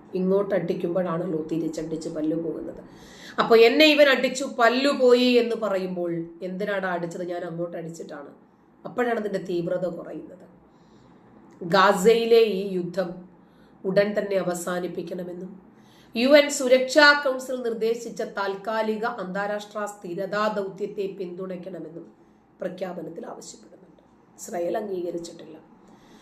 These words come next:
ഫ്രഞ്ച് വിദേശകാര്യമന്ത്രി ജീൻ നോയൽ ബാരറ്റ് ഇസ്രയേലിന്റെ, അല്ല, ഹമാസിന്റെ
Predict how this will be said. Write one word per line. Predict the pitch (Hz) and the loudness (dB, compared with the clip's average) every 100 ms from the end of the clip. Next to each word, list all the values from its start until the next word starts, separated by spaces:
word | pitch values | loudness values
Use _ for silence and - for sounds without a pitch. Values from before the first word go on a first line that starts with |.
| - - - | -20 -20 -16
ഫ്രഞ്ച് | - 269 285 311 330 | 6 6 8 4 4
വിദേശകാര്യമന്ത്രി | 339 254 285 302 - 294 277 269 247 226 202 185 185 175 - - _ _ _ _ - | 4 8 8 8 4 0 6 4 4 0 -2 -4 -6 -6 -10 -18 _ _ _ _ -14
ജീൻ | 185 294 349 339 | -4 0 2 4
നോയൽ | 330 320 311 | 6 6 6
ബാരറ്റ് | 269 262 254 226 208 185 - - _ _ _ _ _ _ _ - | 4 4 2 -2 -6 -8 -8 -14 _ _ _ _ _ _ _ -8
ഇസ്രയേലിന്റെ, | 226 - 302 302 302 294 294 294 285 294 339 - _ _ _ _ _ _ _ _ _ _ _ _ _ _ _ | -6 2 4 8 6 6 4 6 6 4 0 -14 _ _ _ _ _ _ _ _ _ _ _ _ _ _ _
അല്ല, | 190 180 - - | -4 -4 -8 -6
ഹമാസിന്റെ | 208 233 269 311 - 233 208 196 190 190 | 0 4 8 8 6 0 -2 -2 -4 -10